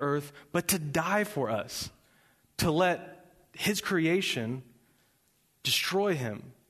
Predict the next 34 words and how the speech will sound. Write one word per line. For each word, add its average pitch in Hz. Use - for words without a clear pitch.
so -
that 156
his 202
creation 170
could 139
get 160
back 175
to 160
the 147
creator. 160
Imagine 190
that, 98
to 185
limit 180
the 151
power 170
that 131
you 185
have 151
to 135
speak -
light 151
and 131
stars 143
and 143
things 165
into 156
existence 131
and 143
allow 139
yourself 160
to 135
be 120
hung 156